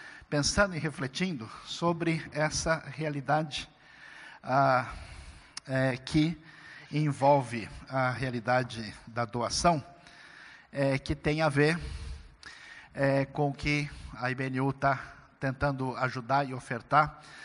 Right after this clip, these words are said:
àqueles que vêm de um contexto refugiado e que estão numa situação de sofrimento. Mas quando a gente pensa em doação,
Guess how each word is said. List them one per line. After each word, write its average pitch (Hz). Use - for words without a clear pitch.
àqueles 127
que 117
vêm 131
de 123
um 127
contexto 123
refugiado 123
e 131
que 139
estão 139
numa 139
situação 135
de 127
sofrimento. 139
Mas 208
quando 285
a 254
gente 269
pensa 170
em 147
doação, 131